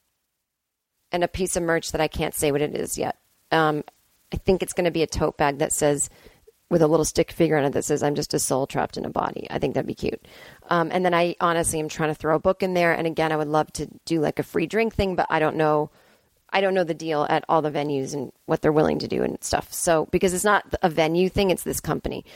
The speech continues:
So the company takes a percentage and then I make money on the merch and stuff. So, but I also put money out. So it's, it's just an experiment. We're gonna see how it goes. But what's great about it for me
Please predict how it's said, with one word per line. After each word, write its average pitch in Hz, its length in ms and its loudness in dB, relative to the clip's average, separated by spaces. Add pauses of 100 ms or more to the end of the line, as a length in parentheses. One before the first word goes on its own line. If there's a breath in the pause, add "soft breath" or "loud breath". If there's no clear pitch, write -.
(280 loud breath)
So 190 380 2
the 196 120 0
company 220 360 2
takes 202 300 0
a - 40 -6
percentage 170 800 -2 (380 soft breath)
and 175 180 2
then 165 340 0 (1500)
I 160 360 2
make - 380 -2
money 156 260 0
on 143 80 0
the 139 80 -2
merch 135 260 -2
and - 100 -4
stuff. - 220 -4
So, 175 540 2 (180)
but 196 140 4
I 175 100 4
also 170 300 2
put - 180 -4
money 151 280 -2
out. - 220 -6
So 185 140 4
it's, - 220 0
it's 202 200 0
just 226 280 0
an 233 100 2
experiment. 185 680 0
We're 190 100 4
gonna 175 200 2
see 175 220 -2
how 170 180 2
it 165 80 -2
goes. 170 400 2 (480 loud breath)
But 180 300 0 (460)
what's 180 300 0
great 247 240 2
about 190 280 2
it 175 100 -2
for 185 200 -6
me 220 560 0